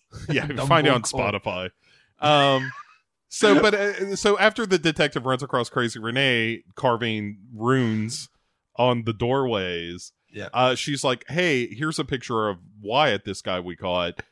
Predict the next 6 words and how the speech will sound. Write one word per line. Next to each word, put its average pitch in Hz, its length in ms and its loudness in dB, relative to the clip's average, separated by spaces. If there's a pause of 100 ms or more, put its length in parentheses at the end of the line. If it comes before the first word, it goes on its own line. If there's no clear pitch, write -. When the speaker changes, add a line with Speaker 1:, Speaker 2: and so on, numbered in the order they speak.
(140)
Speaker 2:
Have 123 200 -4
you 117 120 -4
seen 196 320 -4
this 110 220 -6
guy?" 73 580 -10 (1700)
And, 131 600 0